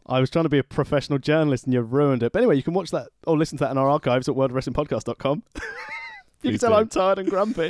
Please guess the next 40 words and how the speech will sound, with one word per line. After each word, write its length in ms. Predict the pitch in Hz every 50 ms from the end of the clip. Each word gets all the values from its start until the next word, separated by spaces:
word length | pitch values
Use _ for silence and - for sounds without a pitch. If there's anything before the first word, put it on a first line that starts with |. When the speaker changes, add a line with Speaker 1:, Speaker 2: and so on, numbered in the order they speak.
| 226 185 - -
Speaker 2:
It's 100 | - -
okay. 420 | 214 190 - - 107 92 82 82 82 - 254 - - - - - - -
So 160 | - - 147 156
commentary 480 | - - 262 240 202 - 233 214 196
do 160 | 165 196 190
a 60 | 175 156
good 360 | 143 - _ 208 185 185 175
job 160 | 208 208 170
of 120 | 160 151
explaining 480 | 151 135 - - 147 139 143 139 135 131
the 60 | 123
history 300 | 117 151 143 - - 139
of 60 | 131
the 60 | 120 117
Crucible 520 | - - 135 127 120 117 - 107 107 104
a 40 | 101
little 260 | 98 98 101 104 101
bit. 260 | 95 98 92 98 - - _ _ - - - - - - - _
Uh, 580 | - 107 113 117 117 120 120 120 120 120 117 117
and 100 | 101 135
they 60 | 147 147
talk 180 | - 220 208
about 220 | 196 220 180 147 151
this 120 | 156 -
Jude 400 | - - 160 185 220 220 180 -
lad 280 | 113 98 95 95 95 113
having 240 | - 147 147 156
a 40 | 151
collapsed 540 | - - - 170 175 190 202 - - - 196
lung. 300 | 196 202 240 294 311 320 - _ _ _ - - - - - _
Speaker 1:
Yeah, 180 | - 170 202 -
Speaker 2:
I'm 40 | 147
Speaker 1:
he's 80 | 151 220
Speaker 2:
like 40 | 220
Speaker 1:
coming, 280 | - 180 170 165 156 135
coming 180 | - 165 160 143
back 180 | 165 160 127
from 240 | - - 156 143 139 -
the 400 | 147 143 147 135 117 135 135 143 160
injures. 640 | 180 185 135 110 87 87 95 - - - - -